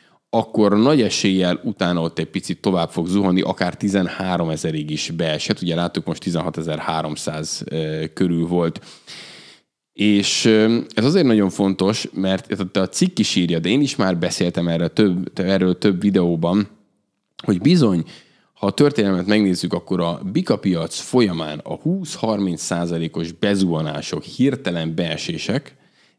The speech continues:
teljesen normálisak. Részei a bika piacnak, abban majd szépen föl, ö,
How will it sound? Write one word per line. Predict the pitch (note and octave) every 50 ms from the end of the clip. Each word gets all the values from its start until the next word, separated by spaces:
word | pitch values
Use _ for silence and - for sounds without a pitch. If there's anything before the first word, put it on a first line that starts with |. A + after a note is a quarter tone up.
| _ _
teljesen | - A#2+ C3+ C3 B2 A2 F#2+ F#2 - - E2+ E2+
normálisak. | D#2+ D#2 D#2 D2+ D#2 D2+ D#2 D#2 D#2+ - - - - - - - - _ _ _ _ _ _
Részei | - G#2 B2 B2+ A2+ - - - F2+ F2
a | E2+
bika | E2 G#2 C#3+ - -
piacnak, | G2 A2 G2 F2 - - F2 -
abban | F2+ F2 E2+ E2 D#2+
majd | D#2 D#2+
szépen | D#2+ - - E2 - D#2+ D#2+
föl, | - - - C3 A#2 A2 G#2 F#2 -
ö, | - D2 F2+ F2+ E2+ E2+ E2 E2 E2